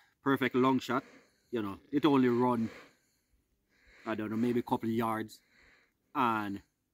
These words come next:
fall right over. And this is a nice, nice deer right here. You know, we're gonna get some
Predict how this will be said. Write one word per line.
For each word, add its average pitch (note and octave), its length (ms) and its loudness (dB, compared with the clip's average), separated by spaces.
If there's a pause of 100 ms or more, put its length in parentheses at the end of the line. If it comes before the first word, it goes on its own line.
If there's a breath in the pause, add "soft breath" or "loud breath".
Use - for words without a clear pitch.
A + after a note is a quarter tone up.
fall B2+ 220 4
right G#2 260 -4
over. E2+ 260 -14 (840)
And G2 440 -10 (480 soft breath)
this G3 160 8
is D3+ 120 2
a C#3+ 80 6
nice, C3 480 4 (2250 soft breath)
nice C#3+ 360 8
deer B2 300 2
right A#2+ 200 -2
here. A2 280 -2 (120)
You A2 120 -4
know, A#2 120 -2
we're A#2+ 60 -2
gonna A#2 240 -4
get A2+ 200 -4
some G#2+ 280 -6